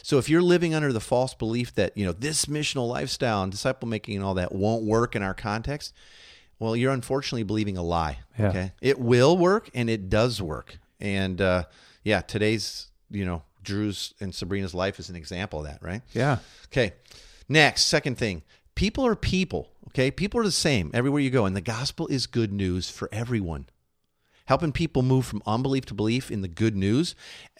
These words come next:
Speaker 1: in all of their life and helping them believe their true Christ-given identity applies everywhere and to everyone,
Speaker 2: Hmm.
Speaker 1: okay? And so regardless of your situation or context in life,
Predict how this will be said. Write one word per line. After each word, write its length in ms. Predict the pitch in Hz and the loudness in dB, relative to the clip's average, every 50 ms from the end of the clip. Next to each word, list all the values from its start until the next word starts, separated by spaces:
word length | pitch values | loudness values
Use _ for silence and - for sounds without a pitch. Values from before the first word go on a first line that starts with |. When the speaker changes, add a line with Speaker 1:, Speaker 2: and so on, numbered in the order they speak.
| - - - - - | -20 -20 -20 -8 -4
Speaker 1:
in 140 | 127 123 117 | -2 0 2
all 240 | 110 117 123 139 165 | 2 4 4 4 4
of 80 | 165 | 2
their 140 | 160 180 175 | 0 0 0
life 260 | 175 175 180 202 - - - - - | 0 0 0 -2 -4 -8 -12 -10 -6
and 100 | 110 123 | -2 0
helping 240 | 143 135 - 151 | 0 0 0 -2
them 220 | 139 131 123 117 - - - - - _ _ - 135 - - _ | -2 -2 -2 -4 -6 -12 -18 -20 -20 _ _ -20 -20 -20 -16 _
believe 420 | - 123 120 113 113 123 139 131 120 | 2 2 4 4 4 2 2 2 0
their 120 | 120 101 | 0 -2
true 720 | - - - - - - 127 120 123 135 139 143 147 147 - _ _ _ - | 0 -2 -2 -2 -2 0 2 4 4 6 4 4 2 0 -4 _ _ _ -14
Christ-given 1040 | - - - 120 120 127 151 147 - - - 123 113 127 147 139 139 147 147 139 131 - | -10 -2 2 4 4 4 4 2 -2 -6 -6 -2 2 2 2 2 2 0 -2 -2 -2 -2
identity 800 | 117 113 98 92 92 117 113 107 117 127 135 147 160 175 175 _ _ _ _ _ _ _ _ _ | -2 -2 -2 -2 -2 0 0 2 2 0 0 -2 -2 -4 -6 _ _ _ _ _ _ _ _ _
applies 600 | - - - - - 143 131 131 127 123 117 - - _ | -10 -8 -6 -4 -2 0 0 0 0 0 -2 -4 -10 _
everywhere 720 | - 180 214 240 - - 262 139 107 101 85 80 73 - _ - | -6 -4 -4 -4 -2 -2 0 0 2 2 0 0 -2 -6 _ -6
and 180 | 113 117 110 - | -6 -6 -4 -2
to 140 | - - - | -2 0 2
everyone, 560 | 190 262 311 349 320 226 92 82 73 67 - - _ - | 2 2 2 2 2 2 0 -2 -6 -8 -12 -16 _ -2
Speaker 2:
Hmm. 100 | - 120 | 2 4
Speaker 1:
okay? 280 | 101 92 139 165 214 220 - - - - 147 | 4 4 4 2 0 -2 -6 -12 -8 -6 -4
And 80 | 135 | 0
so 120 | - 175 156 | 2 2 4
regardless 560 | 131 131 117 131 156 170 226 277 262 - - | 4 2 4 4 4 4 4 2 -2 -2 -2
of 40 | 190 | -2
your 100 | 160 143 | -2 -2
situation 600 | 131 - 156 131 - - 127 117 110 104 - - | -2 -2 -4 -4 -4 -2 -2 0 0 -2 -2 -4
or 60 | 104 95 | -6 -6
context 520 | - - 104 104 95 - 90 87 - - | -6 -4 -4 -4 -4 -4 -6 -6 -6 -6
in 60 | 85 | -6
life, 320 | 82 80 78 82 113 - | -4 -4 -4 -4 -6 -8